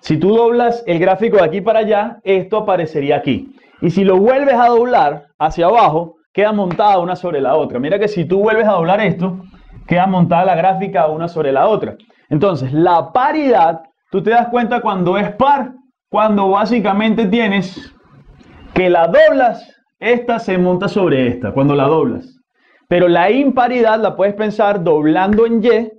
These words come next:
y luego doblando en X y la gráfica se tiene que montar sobre la otra. Espero que haya quedado claro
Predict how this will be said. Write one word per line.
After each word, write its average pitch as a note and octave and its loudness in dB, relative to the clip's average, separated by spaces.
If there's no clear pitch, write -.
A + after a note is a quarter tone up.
y G3 -2
luego F#3+ 2
doblando F#3 2
en G3+ 0
X F3+ 0
y F#3 2
la D3 0
gráfica F3+ 0
se D#3+ -4
tiene C#3 0
que C#3+ -2
montar C#3 -2
sobre C#3 0
la A2 2
otra. G#2+ -4
Espero G#3 0
que A3 -2
haya A3 2
quedado G3 4
claro A#3+ 0